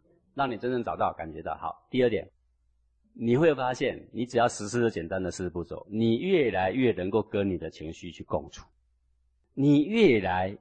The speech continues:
越自在轻松。对，这是最难得的，是一种在情绪涌动，你可以享受人类应有的情绪，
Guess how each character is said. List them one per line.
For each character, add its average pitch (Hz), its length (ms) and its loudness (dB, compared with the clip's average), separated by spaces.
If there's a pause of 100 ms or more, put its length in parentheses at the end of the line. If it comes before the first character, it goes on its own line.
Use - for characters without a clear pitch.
(120)
越 113 320 2
自 101 300 -8
在 85 360 -2
轻 80 300 -10
松。 71 280 -12 (800)
对， 107 220 2
这 185 140 -2
是 190 80 -6
最 202 180 6
难 139 180 4
得 104 160 -2
的， 98 200 -4
是 196 180 0
一 123 100 -6
种 101 320 4 (140)
在 208 180 2
情 147 320 2
绪 202 280 0
涌 98 320 4
动， 131 260 4
你 151 140 6
可 208 200 0
以 147 300 -2
享 110 260 -4
受 135 460 0
人 104 400 0
类 160 400 6
应 110 340 2
有 78 280 -8
的 82 260 -8
情 78 340 -12
绪， 76 300 -12